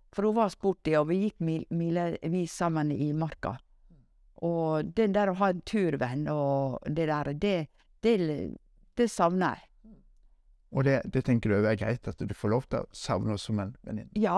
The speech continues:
Speaker 1: ja, ja da, det kan jeg også som en venninne, og, og,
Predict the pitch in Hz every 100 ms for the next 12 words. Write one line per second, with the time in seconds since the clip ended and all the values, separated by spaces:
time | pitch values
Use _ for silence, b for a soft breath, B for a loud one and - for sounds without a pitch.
0 | 247 311 - 196 165 156 262 349 339 302
1 | 285 254 220 202 202 226 208 202 202 208
2 | 208 202 180 196 165 185